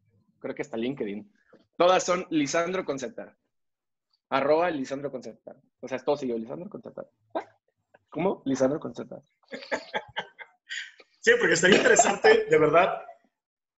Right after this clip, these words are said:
Speaker 2: ahorita aprovechando esta globalización que nos dan los medios digitales, fíjate, empezar a fortalecer el concepto de comunidad y, y hacer equipo, ¿no? Quizá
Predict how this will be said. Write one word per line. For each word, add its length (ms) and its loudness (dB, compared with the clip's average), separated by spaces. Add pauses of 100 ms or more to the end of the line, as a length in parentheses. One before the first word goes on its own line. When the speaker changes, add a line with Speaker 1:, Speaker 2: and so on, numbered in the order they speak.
Speaker 2:
ahorita 280 4
aprovechando 840 2
esta 540 2
globalización 580 0
que 60 -6
nos 180 -4
dan 120 0
los 100 -2
medios 200 -2
digitales, 680 -4 (1120)
fíjate, 260 0
empezar 280 -2
a 40 0
fortalecer 520 0
el 100 -4
concepto 320 -4
de 100 -2
comunidad 560 -2
y, 320 -8 (1500)
y 80 -4
hacer 240 0
equipo, 340 -6
¿no? 160 -4
Quizá 560 0